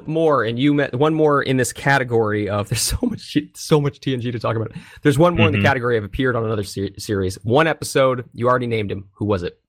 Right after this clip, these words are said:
Speaker 2: Morn.
Speaker 1: God dang it, Zach. No, you already, you, you almost started the show out with this name.
Speaker 2: <laughs> Oh, uh, well, I mean, there was Tom Riker.
Speaker 1: Yes, Thomas Riker.
Speaker 2: Yeah.
Speaker 1: Um,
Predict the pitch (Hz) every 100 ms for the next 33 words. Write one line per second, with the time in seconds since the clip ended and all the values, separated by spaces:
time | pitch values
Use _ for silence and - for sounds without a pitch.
0 | _ - - _ - - - 80 90 101
1 | - _ _ _ - 320 381 - _ -
2 | 339 349 254 147 175 160 - _ - 214
3 | 269 220 139 170 175 233 233 - 175 175
4 | 185 226 180 - 202 190 156 - - 208
5 | 165 123 120 110 98 104 98 _ _ _
6 | _ - - 143 151 127 92 120 123 127
7 | 127 127 - _ _ _ _ 117 120 117
8 | 110 98 92 87 - 104 82 98 - 85
9 | - 110 113 135 156 123 - - 131 139
10 | 143 - - _ - 104 117 107 107 95
11 | - _ _ - _ _ - - 127 123
12 | 82 82